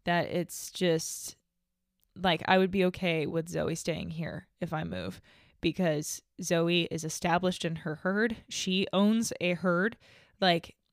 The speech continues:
it's not, like, Azula is a part of her field, but Zoe has a herd. She has a responsibility. <laughs> Um, and you know, you guys know I'm, I'm the dominance theory lady. I made the video, I made the podcast. I do not believe in dominance theory, but there are a lot of horses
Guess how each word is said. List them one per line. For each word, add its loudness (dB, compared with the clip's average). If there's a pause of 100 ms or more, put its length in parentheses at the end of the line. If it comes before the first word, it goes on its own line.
(160)
it's -2
not, -2
like, 0
Azula 0
is -2
a -2
part 2
of -4
her -2
field, 0
but -2
Zoe 4
has -2
a -4
herd. -6
She -4
has -2
a -4
responsibility. 0
<laughs> -2 (160)
Um, 0 (640)
and 2 (380)
you 0
know, -4
you 0
guys 4
know 0
I'm, 2 (100)
I'm 2
the 2
dominance 4
theory 0
lady. 4
I 2
made 4
the 0
video, 4
I 2
made 0
the -8
podcast. -2
I -2
do 0
not 0
believe -2
in -2
dominance -4
theory, -6 (380)
but 2 (340)
there 0
are 2
a 4
lot 4
of -4
horses -2